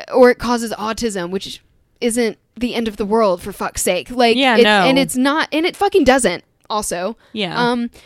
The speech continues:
Speaker 1: so, you know, my question, it's the same as gun violence. Who are you willing to sacrifice in your life?
Speaker 2: Yep.
Speaker 1: Because it's really easy to make that decision when you're distanced from the situation.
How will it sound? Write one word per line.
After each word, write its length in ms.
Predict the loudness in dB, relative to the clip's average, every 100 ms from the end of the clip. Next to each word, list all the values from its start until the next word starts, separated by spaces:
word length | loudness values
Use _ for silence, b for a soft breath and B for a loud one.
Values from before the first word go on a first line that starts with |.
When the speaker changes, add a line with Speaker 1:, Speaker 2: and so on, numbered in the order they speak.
| b
Speaker 1:
so, 520 | -4 2 4 4 2 -4 _
you 120 | -4
know, 340 | -2 -2 -4 -8 _ _ _
my 280 | 0 2 2
question, 340 | 0 -2 -4
it's 140 | -6 -6
the 80 | -4
same 280 | 0 0
as 140 | 0 -2
gun 200 | -4 -6
violence. 560 | -8 -10 -12 -10 -10 -10 _ _ _ _ _ _ _ _ _
Who 160 | 4 6
are 60 | 6
you 160 | 0
willing 240 | -2 -4 -6
to 60 | -8
sacrifice 540 | -10 -10 -12 -12 -10
in 100 | -10
your 120 | -10
life? 380 | -10 -12 -14 -20 _ _ _ -12
Speaker 2:
Yep. 180 | -12 -12 _ _ _ _ _ _ _ _ _ _ _ _ _ _ _ _ _ _ _ _ _ _ _ _ _ _ -2
Speaker 1:
Because 220 | 0 0
it's 140 | -2
really 320 | -8 -4 -2 0
easy 280 | 0 0
to 80 | 0
make 200 | -2 -4
that 140 | -8 -8
decision 380 | -6 -6 -4
when 120 | -6 -6
you're 120 | -6
distanced 460 | -6 -10 -12 -14
from 220 | -14 -12 -10
the 100 | -8
situation. 720 | -8 -10 -10 -8 -10 -10